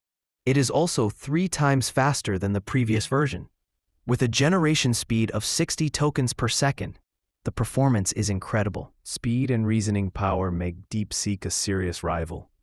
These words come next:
New features in V three point one. The latest release, DeepSeek V three point one, brings powerful upgrades, including think mode for deep reasoning, non-think mode for quick answers,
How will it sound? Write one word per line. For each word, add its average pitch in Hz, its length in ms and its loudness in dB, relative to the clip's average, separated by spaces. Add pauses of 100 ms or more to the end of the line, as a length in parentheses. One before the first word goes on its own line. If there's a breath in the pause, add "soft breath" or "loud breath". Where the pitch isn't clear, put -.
(120)
New 120 180 0
features 87 560 -2
in 82 120 -4
V 101 160 -2
three 98 220 -2
point 87 300 -4
one. 80 340 -8 (260)
The 110 100 0
latest 120 460 0
release, 113 600 -2 (200)
DeepSeek 117 520 -2
V 110 200 -2
three 104 240 -2
point 98 320 -4
one, 90 340 -4 (180)
brings 104 280 0
powerful 92 580 0
upgrades, - 640 -10 (420)
including 110 640 0 (380)
think - 380 -2
mode 87 420 0
for 95 160 -4
deep 98 280 -2 (100)
reasoning, 90 500 -6 (340)
non-think 120 800 2
mode 87 440 -4 (220)
for 101 200 -6
quick 104 280 -4
answers, 85 540 -8